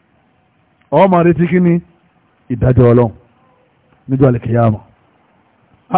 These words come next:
Ọlọ́run nìkan ló mọ àrà tí ó dá. Ó fún ọ lóṣù kan kó fi gbààwẹ̀ nínú oṣù mélòó jàmá? Nínú oṣù méjìlá. Tí èyàn bá ṣe mistake tó bá ilé jẹun, ẹ̀yọ́ máa yá mi,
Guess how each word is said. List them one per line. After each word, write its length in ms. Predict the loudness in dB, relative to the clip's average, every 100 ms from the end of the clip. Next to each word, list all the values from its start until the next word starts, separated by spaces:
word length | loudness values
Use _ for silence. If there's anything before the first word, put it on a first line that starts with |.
| -2
Ọlọ́run 320 | -2 -2 -4
nìkan 200 | -6 -4
ló 80 | -4
mọ 100 | -4
àrà 120 | -4 -4
tí 100 | -4
ó 60 |
dá. 220 | -2 -6 -8 _ _ _ _ _ _ _ _ _ _ _ _ _
Ó 100 | -8
fún 180 | -4 -4
ọ 40 | -2
lóṣù 220 | -2 -2
kan 160 | -4 -2
kó 180 | -2 -2
fi 440 | -4 -4 -6 -6 -4
gbààwẹ̀ 300 | -2 -2 -2
nínú 180 | 0 0
oṣù 120 | 0
mélòó 200 | 0 0
jàmá? 220 | 2 0 -2 -8 _ _ _ _ _ _
Nínú 200 | -4 0
oṣù 120 | 0 0
méjìlá. 520 | 0 0 0 0 -4 -12 _ _ _ _ -20 _ _ _ _ _ -10
Tí 160 | -4 -4 -2 -4 -6 -10 -14 _ _
èyàn 160 | -4 0
bá 100 | 0
ṣe 120 | 0
mistake 460 | -2 -2 2 2 2
tó 120 | 0
bá 120 | 2
ilé 120 | 2 2
jẹun, 300 | 2 0 -2 -10 _ _ _ _ _ _ _ _ _ _ _ _ _ _ _ _ _ -4
ẹ̀yọ́ 140 | -2
máa 100 | 0 0
yá 120 | 0
mi, 200 | -2 -6